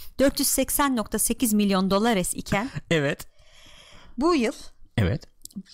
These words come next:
Speaker 1: e, bir nokta iki yüz kırk dokuz milyar dolar esmiş.
Speaker 2: Bir nokta iki yüz.
Speaker 1: Kırk dokuz milyon dolar es. Yani bir iki yüz elli de sen onu yuvarlak.
Speaker 2: Fena para değil ya.
Speaker 1: Çok temiz para.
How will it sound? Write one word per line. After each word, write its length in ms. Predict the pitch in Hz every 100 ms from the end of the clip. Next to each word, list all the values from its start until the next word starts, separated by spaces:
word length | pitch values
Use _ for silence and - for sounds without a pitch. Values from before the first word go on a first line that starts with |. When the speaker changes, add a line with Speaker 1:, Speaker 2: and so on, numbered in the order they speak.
| -
Speaker 1:
e, 60 | 208 202 196 196 196 180
bir 240 | 311 320
nokta 380 | 254 226 - 247 -
iki 180 | - 262
yüz 120 | 233
kırk 220 | - -
dokuz 400 | 233 - 240 -
milyar 440 | 185 185 180 185 180
dolar 260 | 175 170
esmiş. 460 | 165 - 87 - 113
Speaker 2:
Bir 300 | 110 170 202
nokta 380 | 151 - - 190
iki 260 | - - 190
yüz. 320 | 196 262 - -
Speaker 1:
Kırk 240 | - - - _ -
dokuz 360 | 185 190 - -
milyon 440 | 180 175 170 180
dolar 280 | 170 160 -
es. 240 | 170 - -
Yani 220 | 214 180 - _ _ _ _ - 320
bir 80 |
iki 180 | 233 -
yüz 100 | 170
elli 160 | 175 165
de 60 | -
sen 180 | -
onu 160 | - 175
yuvarlak. 460 | 170 160 - 165 -
Speaker 2:
Fena 360 | - 214 302
para 280 | 349 196 180
değil 160 | 160 113
ya. 180 | 80 -
Speaker 1:
Çok 240 | - -
temiz 280 | - - -
para. 180 | -